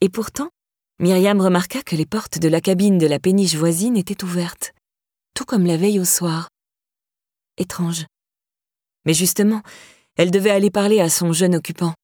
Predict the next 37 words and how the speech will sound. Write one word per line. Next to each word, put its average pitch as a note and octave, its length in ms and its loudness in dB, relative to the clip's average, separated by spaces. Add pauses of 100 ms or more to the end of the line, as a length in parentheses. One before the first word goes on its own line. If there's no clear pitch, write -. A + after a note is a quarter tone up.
(840)
Cela G3 220 -2
faisait G#3+ 240 2
seize C4+ 420 -2
jours B3 280 -4
qu'il F#3 160 0
était F3+ 240 -2
installé A3+ 360 -2
à D#3 60 0
cet G3+ 220 -4
emplacement, A#3 520 -2 (580)
quarante-huit B3 540 -2
heures A#3+ 140 0
de F#3 80 2
plus B3 420 -4
que - 120 -2
le F#3 80 2
maximum A3+ 480 2
autorisé, F#3 480 0 (720)
et G#3 200 4
elle D3+ 140 0
comptait F#3 300 2
lui F#3+ 100 2
demander E3+ 380 2
quand G#3 200 -4
il D3 120 -4
prévoyait F3 400 2
de F#3 100 0
le E3 100 0
libérer. F3+ 500 -2 (920)
Ce - 100 -6
n'était D3+ 260 0
ni D#3+ 120 2
son D#3 220 0
travail C#3+ 400 -2
ni D#3+ 160 0
sa F3 120 0
responsabilité, D#3 920 -4